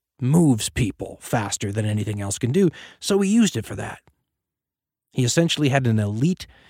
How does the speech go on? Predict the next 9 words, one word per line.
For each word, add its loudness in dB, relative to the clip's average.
unit 4
of -4
mounted 0
infantry, 0
and 6
he 2
would 2
transport 0
these -4